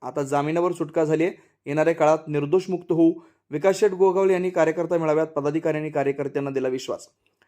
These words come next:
महाड नगर परिषदेच्या निवडणुकीत झालेल्या हाणामारीनंतर शिवसेना, युवासेना कोर कमिटी सदस्य, कोकण सचिव विकास शेठ गोगावले जवळपास दीड महिना कायदेशीर कारवायांना सामोरं जात होते. याच काळात जिल्हा परिषद आणि पंचायत समितीच्या निवडणुका जाहीर झाल्या.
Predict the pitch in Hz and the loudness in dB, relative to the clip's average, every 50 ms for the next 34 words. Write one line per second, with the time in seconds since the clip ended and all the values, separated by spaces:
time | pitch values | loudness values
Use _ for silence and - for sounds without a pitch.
0 | _ _ _ _ - 156 165 180 196 208 220 208 233 233 214 226 220 180 220 196 | _ _ _ _ -4 -2 0 0 2 2 2 4 4 4 4 4 2 2 2 2
1 | 214 208 - 226 214 208 196 202 185 196 185 190 196 170 165 175 165 175 170 175 | 2 2 4 2 2 4 2 2 2 0 -2 -2 -2 0 2 2 4 4 4 2
2 | 175 165 170 151 156 156 160 160 156 151 143 135 160 160 165 156 160 143 143 - | 2 0 0 0 0 0 0 0 0 -2 -2 -2 -2 -2 -2 -4 -6 -6 -4 -4
3 | 151 160 160 156 143 135 139 139 139 156 143 147 147 147 - 139 135 139 - 139 | -2 -2 -2 -2 0 0 -2 -2 -2 -4 -4 -4 -6 -4 -4 -4 -4 -4 -4 -6
4 | 131 127 - 135 127 - 139 170 175 175 156 135 120 - - _ _ _ _ _ | -6 -6 -8 -8 -8 -4 -4 -4 -4 -2 -2 -2 -2 -4 -8 _ _ _ _ _
5 | _ _ - 185 180 185 233 233 294 196 196 196 214 214 180 175 160 - 185 175 | _ _ 2 2 2 4 0 0 2 2 2 2 0 -2 -4 -2 0 0 0 2
6 | 180 202 190 175 156 156 151 156 160 160 170 170 147 147 147 147 147 160 165 160 | 2 0 0 2 0 0 2 4 2 2 2 0 2 2 2 2 2 0 0 0
7 | 147 139 170 196 196 180 165 165 151 131 - - _ _ _ _ _ _ - 160 | 2 4 4 4 4 2 0 -2 -2 -4 -4 -8 _ _ _ _ _ _ 0 0
8 | 165 165 180 180 - 247 214 208 202 180 175 175 170 175 175 175 170 175 151 147 | 2 2 2 0 0 -2 0 2 2 2 2 2 0 -2 -4 -4 -2 -2 -2 0
9 | 147 147 139 143 127 120 - 120 - - - _ _ _ _ _ _ 143 160 170 | -2 -2 -2 -2 -2 -2 -6 -10 -14 -16 -18 _ _ _ _ _ _ 0 0 0
10 | 170 - - 175 170 175 175 151 165 156 156 175 175 180 170 160 - 180 165 170 | 0 2 2 4 4 4 4 2 0 2 2 2 2 2 -2 -2 -2 -2 -2 -2
11 | 170 165 165 156 147 147 165 156 180 160 160 147 151 160 165 147 147 143 156 156 | -2 -4 -6 -6 -4 -4 -4 -4 -4 -4 -6 -6 -6 -6 -6 -4 -2 -2 -2 -2
12 | 156 156 165 156 147 151 143 151 147 139 147 143 143 143 | -2 0 0 0 0 0 -2 -2 -2 -2 -2 -2 -4 -4